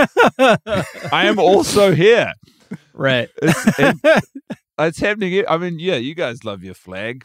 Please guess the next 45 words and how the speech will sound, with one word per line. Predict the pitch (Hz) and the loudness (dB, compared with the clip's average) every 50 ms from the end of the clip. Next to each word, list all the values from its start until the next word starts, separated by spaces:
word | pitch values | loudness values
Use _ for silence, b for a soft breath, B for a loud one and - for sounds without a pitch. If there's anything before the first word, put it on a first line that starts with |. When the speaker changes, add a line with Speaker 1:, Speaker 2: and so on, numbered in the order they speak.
| _ _ _ | _ _ _
Speaker 2:
Yeah, | - 143 151 - | -6 -6 -6 -4
actually, | 113 143 151 131 113 156 147 | -4 -4 -4 -4 -2 -2 -2
I | |
Speaker 1:
Oh, | 143 | -2
Speaker 2:
will | 143 151 135 | -2 -2 -4
Speaker 1:
man. | 101 - | -4 -2
Speaker 2:
say | 143 135 123 117 110 104 - - | 0 0 0 0 -2 -4 -8 -6
the | - - | -6 -6
gra-, | 110 92 - 139 139 - - - | -6 -4 -4 -4 -4 -4 -4 -6
uh, | 120 123 104 - | -8 -8 -8 -6
your | - 131 113 | -6 -6 -6
flag | - - 147 151 151 139 139 | -4 -4 -2 -2 -2 -4 -6
has | 131 - | -10 -8
become | - 117 - - 123 110 104 101 95 87 - _ _ _ | -10 -12 -8 -6 -6 -6 -6 -8 -10 -12 -14 _ _ _
something, | - - - 120 110 113 117 - - - | -14 -8 -6 -6 -6 -6 -10 -14 -12 -12
it's | 101 101 - - - _ - | -14 -14 -14 -18 -20 _ -14
a | 98 101 | -12 -10
more | 104 117 120 110 | -6 -6 -6 -6
complicated | - - 120 120 107 104 101 - 123 110 101 98 - | -4 -4 -4 -4 -4 -6 -8 -6 -6 -6 -6 -8 -8
symbol | - 127 117 101 107 | -8 -8 -6 -6 -6
than | 101 104 101 | -6 -6 -6
it | |
was, | 95 104 113 107 98 98 - _ _ | -4 -2 -2 -2 -2 -6 -8 _ _
but | 120 117 104 - - _ | -4 -2 -2 -4 -8 _
the | - | -12
graphic | - - 160 147 120 123 127 92 | -6 -4 -4 -4 -4 -6 -10 -12
design, | 113 120 - 117 101 90 85 78 76 78 - _ _ _ _ _ _ _ _ _ _ | -12 -8 -6 -6 -6 -6 -8 -12 -14 -16 -20 _ _ _ _ _ _ _ _ _ _
one | 95 117 127 127 113 | -4 -4 -4 -4 -4
thing | 127 120 113 | -6 -6 -6
that, | 107 107 - _ _ _ _ | -6 -8 -8 _ _ _ _
the, | _ 101 101 95 - _ | _ -12 -12 -12 -10 _
that | 101 104 - - _ _ | -12 -12 -12 -12 _ _
cannot | - 127 120 107 | -8 -8 -6 -6
be | 98 95 | -8 -6
taken | - 110 98 101 101 | -6 -6 -6 -4 -6
away | 98 92 92 | -6 -6 -6
is | 101 95 | -6 -8
you | 110 107 | -8 -6
guys | 110 104 - - | -6 -6 -6 -6
have | - 101 87 95 | -8 -8 -6 -6
a, | 92 87 - - - | -8 -8 -8 -10 -12
a | 95 | -12
very | 92 85 110 110 107 101 92 - _ _ _ _ | -10 -6 -6 -6 -6 -6 -8 -12 _ _ _ _
good-looking | 123 120 98 101 101 - - 95 85 82 | -2 -2 -2 -4 -10 -12 -12 -14 -14 -14
flag, | - _ - 87 82 73 71 73 | -14 _ -14 -14 -14 -14 -16 -18